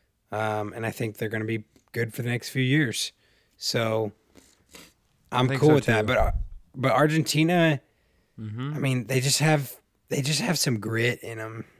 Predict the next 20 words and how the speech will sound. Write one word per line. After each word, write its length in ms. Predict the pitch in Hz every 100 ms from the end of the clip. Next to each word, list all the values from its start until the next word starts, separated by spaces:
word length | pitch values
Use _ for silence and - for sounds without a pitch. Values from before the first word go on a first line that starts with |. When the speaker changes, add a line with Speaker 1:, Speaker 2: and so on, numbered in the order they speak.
| _ _ _ _ _ _ _ _ -
Speaker 1:
They 100 | 123
got 160 | 143 151
some 220 | 143 117
grit. 400 | 113 135 135 113
They 120 | 120
just 200 | 117 123
play 260 | - 123 127
hard. 500 | 120 120 127 139 117
They, 200 | 117 107 _ _ _ _ _ _ _ _ _ _ _ -
I 100 | 131
don't 140 | 139
know. 280 | 127 131 104 - _ _ _ _ _ _ _ _ _ _ -
They 120 | 120
play 260 | - 135 131
hard, 480 | 131 143 131 110 - - - - - - - -
and 120 | 127
they 60 |
play 200 | - 143
for 120 | 131 127
Messi. 500 | 127 120 117 110